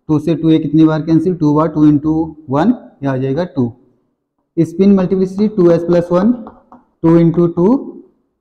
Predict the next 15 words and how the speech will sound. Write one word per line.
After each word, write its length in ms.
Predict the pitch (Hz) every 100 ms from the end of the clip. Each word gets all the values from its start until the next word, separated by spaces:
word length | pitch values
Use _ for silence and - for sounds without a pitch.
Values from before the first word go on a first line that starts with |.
| -
प्लस 240 | 165 185 151
वन, 220 | 123 117 - - _ - _ _ _ _ _ -
टू 220 | - 165
टू 220 | 165 196 262 - - -
फ़ोर, 220 | 151 202 240 - - -
वन 200 | 139 175 254 - - - -
फ़ाइव, 240 | 131 117 - - _ _ - _ _ -
ये 80 | 139
आ 80 | 135
गया 160 | 135 151
फ़ाइव। 320 | 147 156 180 185 - _ -
एल 160 | 156 160
देखिए, 340 | 165 175 185 185 - - _ _ - _
प्लस 200 | - 143 143
थ्री, 260 | 160 175